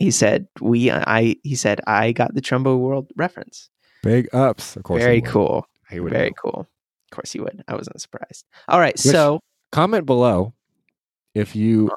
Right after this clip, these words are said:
Speaker 1: on the Jason
Speaker 2: after,
Speaker 1: Cage.
Speaker 2: if you're now gonna look up Trumbo's World and try to understand what it is.
Speaker 1: Yeah. Um, all right. So are we gonna do our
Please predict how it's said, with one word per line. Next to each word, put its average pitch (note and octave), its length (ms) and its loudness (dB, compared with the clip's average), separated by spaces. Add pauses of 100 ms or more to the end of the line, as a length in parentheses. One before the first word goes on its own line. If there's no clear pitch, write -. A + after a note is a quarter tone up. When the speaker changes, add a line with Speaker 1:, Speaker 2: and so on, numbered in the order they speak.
Speaker 1:
on A#3 100 2
the D3 40 4
Jason G#2 340 4
Speaker 2:
after, - 120 -4
Speaker 1:
Cage. A2+ 400 -4
Speaker 2:
if A2+ 100 0
you're B2+ 140 4
now B2+ 240 2
gonna B2 180 2
look A#2 180 2
up A#2+ 140 0
Trumbo's G#2 400 -2
World D2+ 240 -2
and D2 100 -10
try F2 140 -4
to E2+ 80 -4
understand E2+ 460 -8
what E2+ 120 -8
it F2 120 -10
is. - 240 -12 (280)
Speaker 1:
Yeah. B3+ 200 -4 (480)
Um, D3 520 2
all F3 80 6
right. G#3+ 200 2 (100)
So E3+ 480 2
are D3 80 2
we D3+ 80 4
gonna D#3+ 180 0
do D#3 240 2
our B2+ 520 0